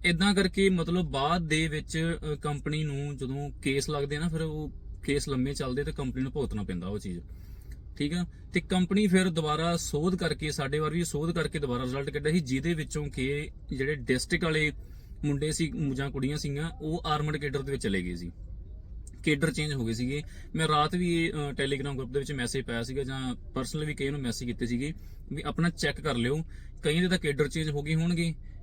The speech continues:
ਕਈ ਬੱਚੇ ਭਰਤੀ ਚੋਂ ਬਾਹਰ ਹੋ ਗਏ ਹੋਣਗੇ ਸਿਰਫ ਪੁਆਇੰਟਾਂ ਤੇ, ਸਿਰਫ ਪੁਆਇੰਟਾਂ ਦੇ, ਨੰਬਰਾਂ ਦੇ ਨਹੀਂ, ਪੁਆਇੰਟਾਂ ਤੇ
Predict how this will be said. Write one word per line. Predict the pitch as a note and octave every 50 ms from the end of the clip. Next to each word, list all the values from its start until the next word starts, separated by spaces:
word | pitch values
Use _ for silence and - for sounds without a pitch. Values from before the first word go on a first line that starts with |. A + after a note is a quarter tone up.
| - - -
ਕਈ | - F3 F3 F#3+ G3 G3 G3 F#3+ F#3 - - - - - - - - - - - - - - -
ਬੱਚੇ | C3+ A#2+ D3+ - - - F3 F3 F3+ E3+ -
ਭਰਤੀ | - F3 D#3 - -
ਚੋਂ | C3+ D#3 C#3+
ਬਾਹਰ | B2+ A#2+ C3 D3 D3+
ਹੋ | C#3+ C#3
ਗਏ | C3+ C3
ਹੋਣਗੇ | C3+ C#3+ C#3+ E3 E3+
ਸਿਰਫ | - F3+ F3+ E3+ -
ਪੁਆਇੰਟਾਂ | F3+ D#3 C3 A2 - G#2+ G2
ਤੇ, | - -
ਸਿਰਫ | - - C4 C#4+ C4+ -
ਪੁਆਇੰਟਾਂ | - A3 F#3+ E3+ - D#3
ਦੇ, | D#3
ਨੰਬਰਾਂ | D3+ D3 D3 E3+ F#3 G3
ਦੇ | F#3 F#3
ਨਹੀਂ, | G3 A#3
ਪੁਆਇੰਟਾਂ | - - G3 G3 G3 F#3+ - G3 F3 B2
ਤੇ | G#2+ F2